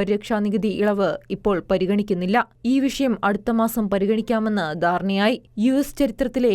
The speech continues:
ഏറ്റവും ദൈർഘ്യമേറിയ അടച്ചുപൂട്ടൽ രാജ്യത്തെ പല മേഖലകളെയും ബാധിച്ചിട്ടുണ്ട്. ഷട്ട്ഡൗണിന്റെ ഭാഗമായി അമേരിക്കൻ ഫെഡറൽ ഏവിയേഷൻ വിമാന സർവീസുകൾ വെട്ടിക്കുറച്ചിരുന്നു. ഇതോടെ അമേരിക്കയിൽ അയ്യായിരത്തിലധികം വിമാനങ്ങൾ വൈകുകയോ റദ്ദാക്കപ്പെടുകയോ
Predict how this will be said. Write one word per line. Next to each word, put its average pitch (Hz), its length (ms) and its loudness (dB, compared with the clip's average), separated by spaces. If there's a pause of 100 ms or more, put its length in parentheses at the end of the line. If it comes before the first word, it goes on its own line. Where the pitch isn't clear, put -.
(220)
ഏറ്റവും 208 380 0
ദൈർഘ്യമേറിയ 208 640 2 (200)
അടച്ചുപൂട്ടൽ 196 560 -2 (220)
രാജ്യത്തെ 196 360 2 (120)
പല 196 220 2
മേഖലകളെയും 202 600 0 (100)
ബാധിച്ചിട്ടുണ്ട്. 180 580 0 (300)
ഷട്ട്ഡൗണിന്റെ 285 540 0 (100)
ഭാഗമായി 226 500 2 (180)
അമേരിക്കൻ 220 460 0
ഫെഡറൽ 208 280 -2 (140)
ഏവിയേഷൻ 214 440 0 (220)
വിമാന 208 280 2 (100)
സർവീസുകൾ 208 500 0 (100)
വെട്ടിക്കുറച്ചിരുന്നു. 202 720 -2 (300)
ഇതോടെ 277 300 4 (180)
അമേരിക്കയിൽ 226 500 0 (180)
അയ്യായിരത്തിലധികം 208 760 0
വിമാനങ്ങൾ 202 500 0 (140)
വൈകുകയോ 190 500 0 (160)
റദ്ദാക്കപ്പെടുകയോ 208 720 0